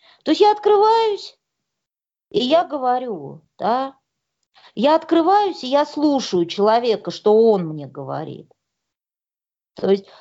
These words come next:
в какой-то момент, когда что-то такое вот, что мне совсем никак не подходит, я могу закрыться. То есть границы проницаемые, могу их открыть, взять то, что мне нужно, могу их закрыть, могу их открыть, отдать что-то, да, там.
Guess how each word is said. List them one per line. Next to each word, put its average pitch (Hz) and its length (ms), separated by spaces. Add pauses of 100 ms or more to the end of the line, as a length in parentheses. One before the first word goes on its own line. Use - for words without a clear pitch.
(140)
в - 40
какой-то 294 380
момент, 311 320
когда 302 180
что-то 302 300
такое 269 400
вот, 233 220
что 240 340
мне 233 220
совсем 254 340
никак 247 200
не 262 80
подходит, 349 240
я 294 40
могу 247 180
закрыться. 240 760
То 208 100
есть 220 140
границы 320 400
проницаемые, 277 640
могу 440 260
их 381 80
открыть, 277 540
взять 320 260
то, 277 80
что 254 180
мне 226 200
нужно, 208 380
могу 277 280
их 277 60
закрыть, 208 640
могу 254 200
их 349 60
открыть, 311 340
отдать 208 540
что-то, 180 440
да, 202 340
там. 147 460